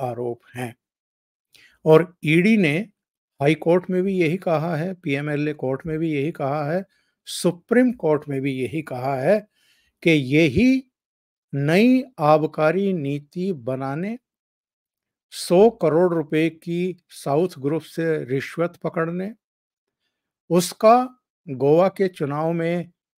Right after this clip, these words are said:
वितरण करवाने, इस सब के लिए यही जिम्मेदार हैं, यही मास्टरमाइंड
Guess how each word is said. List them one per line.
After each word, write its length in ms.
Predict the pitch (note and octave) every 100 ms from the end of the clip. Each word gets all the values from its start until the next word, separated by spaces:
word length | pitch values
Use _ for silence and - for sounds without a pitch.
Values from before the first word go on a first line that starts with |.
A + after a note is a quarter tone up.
| _ _ _ _ _ -
वितरण 500 | C#3 E3 - F#3+ G3+
करवाने, 640 | F#3 E3+ F3+ F#3 G3+ A#3 - _ _ _ -
इस 340 | A#3 B3 -
सब 220 | F#3 D3
के 160 | F#3 E3
लिए 320 | C3+ C3+ G#3
यही 500 | F#3 C3+ C3 C3+ G#3
जिम्मेदार 580 | D#3 C#3 C#3 B2 B2+ B2+
हैं, 220 | A#2 G3+
यही 420 | D#3+ C3+ A#2+ E3
मास्टरमाइंड 960 | F#3+ B2+ A#2+ - C#3 C3 B2 B2+ B2